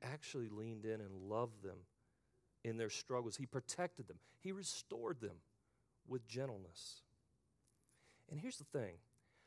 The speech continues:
Jesus is alive right now, and he's at the right hand of God the Father.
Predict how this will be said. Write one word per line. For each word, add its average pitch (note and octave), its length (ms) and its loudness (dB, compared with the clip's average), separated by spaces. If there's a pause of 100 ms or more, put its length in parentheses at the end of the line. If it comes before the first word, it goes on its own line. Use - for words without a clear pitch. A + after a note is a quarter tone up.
(320)
Jesus F#3 440 4
is A#2 100 4
alive A#2 480 4
right F3+ 180 -2
now, F#3 300 -2 (280)
and C3 80 4
he's A#2+ 120 4
at A#2 80 -2
the G2+ 60 -2
right B2 240 6
hand E3+ 120 4
of D3+ 60 0
God C#3+ 180 4
the C#3 60 0
Father. D3+ 340 6